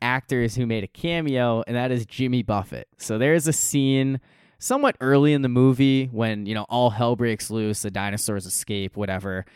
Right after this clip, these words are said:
Ton of pterodactyls start attacking people. And you can see a close-up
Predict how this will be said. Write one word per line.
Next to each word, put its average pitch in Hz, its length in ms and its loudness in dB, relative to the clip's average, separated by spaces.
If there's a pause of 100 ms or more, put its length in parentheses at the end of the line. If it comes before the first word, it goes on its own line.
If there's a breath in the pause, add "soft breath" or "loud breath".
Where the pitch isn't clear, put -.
(200 soft breath)
Ton 147 220 0
of 147 120 2
pterodactyls 113 960 0
start 104 500 -4
attacking 113 800 -4
people. 90 600 -10 (440 soft breath)
And 127 140 -2
you 127 120 4
can 131 160 -2
see 143 220 0
a 117 40 2
close-up 147 760 0